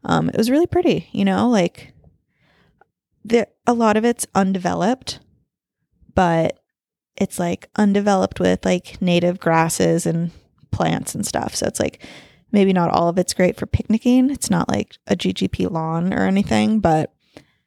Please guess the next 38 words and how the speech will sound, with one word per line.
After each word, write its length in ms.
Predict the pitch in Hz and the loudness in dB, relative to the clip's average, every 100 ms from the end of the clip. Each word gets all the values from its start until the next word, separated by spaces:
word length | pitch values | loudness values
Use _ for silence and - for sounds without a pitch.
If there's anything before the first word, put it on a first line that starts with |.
| _ _ | _ _
it 120 | - 196 | 0 2
is 120 | 180 | 0
beautiful. 500 | - - - - 208 | -2 -6 -2 -2 -2
It's, 120 | - | -2
like, 120 | 208 | -2
rolling 420 | 170 175 160 165 170 | 0 2 2 2 0
hills 540 | 170 151 - - 175 | 0 0 0 -2 -4
and, 180 | - 180 - - _ _ - | -6 -6 -8 -20 _ _ -8
I 60 | |
don't 40 | 349 | -2
know, 100 | 262 - - | -2 -2 -6
nice 180 | 233 240 | -2 -2
chunk 220 | - 240 | -2 -2
of 60 | 220 | 0
land. 240 | 190 175 - _ _ _ _ _ _ _ _ | 0 0 -6 _ _ _ _ _ _ _ _
Um, 240 | - 196 185 | 2 2 4
I 80 | |
think 220 | 196 208 - | 2 2 2
Parks 260 | 170 - | 0 0
and 80 | 160 | -2
Rec 160 | 147 175 | -2 -2
has 140 | 185 | -2
really 200 | - - | -2 -2
been 180 | - - | -4 -4
doing 200 | - - | -2 0
their 120 | - | 0
best 340 | - 80 - - | 0 -2 -2 -4
to 100 | - | -4
create 260 | - - | -2 0
a 40 | - | 0
safe 260 | - 190 | 0 -2
environment 480 | - 208 - 196 - | 0 0 2 0 0
for 80 | 185 | -2
families, 480 | - 165 165 165 165 | 0 0 2 0 -2
especially 480 | - 165 170 175 | -2 -2 -2 -2
as 380 | 160 151 147 175 | -2 0 -2 -2
the 80 | - | -2
neighborhoods 420 | 160 135 170 165 | 0 0 0 -4